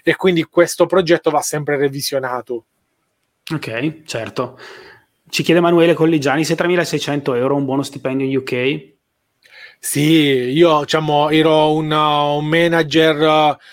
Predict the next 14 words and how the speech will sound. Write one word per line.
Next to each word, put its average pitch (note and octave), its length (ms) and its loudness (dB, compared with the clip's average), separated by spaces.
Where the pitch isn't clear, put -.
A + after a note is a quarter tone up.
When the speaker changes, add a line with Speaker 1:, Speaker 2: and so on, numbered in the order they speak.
Speaker 1:
cioè D#3+ 180 2
ero, F3+ 360 4
ero F#3+ 180 2
quello, F#3+ 240 0
quello F#3+ 220 2
che F3+ 120 -4
guadagnava F#3 440 2
di F3+ 140 -4
più G#3 160 -2
dopo F3 200 0
il D#3+ 60 0
direttore E3+ 380 0
di D#3 80 -8
stabilimento. D3 880 -8